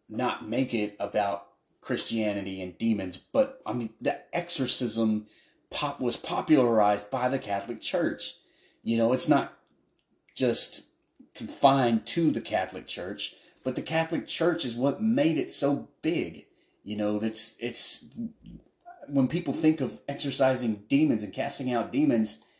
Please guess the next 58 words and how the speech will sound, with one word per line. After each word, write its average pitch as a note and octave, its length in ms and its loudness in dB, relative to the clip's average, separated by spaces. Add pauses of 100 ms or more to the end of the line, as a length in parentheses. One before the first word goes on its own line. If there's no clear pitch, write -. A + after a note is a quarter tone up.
(200)
of - 100 -10
course C#3 220 4
they A#2+ 120 0
think A2+ 260 0
of F#2+ 100 -4
the F#2+ 60 -6
Bible G2+ 500 0
and, F2 220 -6
and F#2+ 180 -8
the, F#2 320 -6
the F#2+ 60 -16
passage G2+ 520 -4
from F#2+ 160 -12
the F2+ 120 -6
gospel, F#2 760 -4
the G#2 60 -10
New G2 160 -8
Testament, G#2+ 400 0
excuse G#2+ 320 -6
me, F2+ 160 -8 (520)
and, G2+ 320 -2
um, F2+ 560 0 (380)
the, G2+ 320 2
they G#2+ 120 -4
think A2+ 200 -2
about, G2 420 0
you G#2+ 80 -2
know, F#2 140 -2
casting G2+ 380 -4
the G2 60 -4
demons F#2+ 300 -6
out G2 200 0
into G2 180 -8
the F#2+ 80 -10
pigs G2+ 480 -4
and F#2 100 -4
all G2 100 -2
that F#2+ 100 0
other G2 160 -6
stuff. - 360 -4 (760)
That, A2+ 180 2
I A2+ 60 0
mean, A2 100 6
that's C#3 240 2
not G#2+ 180 0
something G#2+ 260 -2
that - 160 -4
immediately A#2 440 4
jumps G#2+ 280 -2
to G2+ 80 -12
mind, B2 240 2
but - 80 -10
then G#2+ 200 0
you A2 200 6
also B2+ 340 6
think A2+ 340 0
of A2+ 100 -6
some A2 360 0